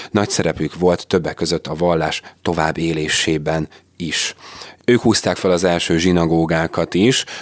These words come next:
ami a zsidó vallás szent helyévé emelkedett, illetve a rabbik, azaz a zsidó vallás tanítói is a farizeusok közül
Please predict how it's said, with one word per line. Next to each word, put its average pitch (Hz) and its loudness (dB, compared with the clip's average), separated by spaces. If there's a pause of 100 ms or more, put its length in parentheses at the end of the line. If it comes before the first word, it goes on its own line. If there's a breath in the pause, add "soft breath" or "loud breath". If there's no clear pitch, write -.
ami 82 -2
a 82 0
zsidó 92 2
vallás 82 0
szent 85 0
helyévé 82 0 (220 loud breath)
emelkedett, 92 0 (140 loud breath)
illetve 87 -4
a 85 2
rabbik, 92 0
azaz 82 -2
a 80 -4 (220)
zsidó 90 0
vallás 80 -2
tanítói 80 -6
is 80 -2
a - -16
farizeusok 78 -4
közül 82 0